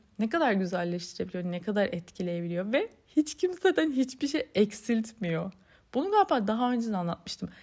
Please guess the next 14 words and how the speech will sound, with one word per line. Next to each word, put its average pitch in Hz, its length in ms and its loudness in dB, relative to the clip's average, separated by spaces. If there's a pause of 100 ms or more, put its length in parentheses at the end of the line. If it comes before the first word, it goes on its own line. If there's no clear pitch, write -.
(160)
Yani 214 220 2
birine 262 560 2 (400)
güzel 247 380 4
bir 285 120 -2
söz 254 280 0
söylediğinizde, 190 1000 -2 (340)
iltifat 180 500 -2
ettiğinizde 262 880 0 (300)
böyle 311 100 -4
sepetinizden 330 840 2 (140)
yumurta 226 420 -2
eksilmiyor 202 800 0
aslında. 165 500 -6 (600)
Aksine 302 480 -2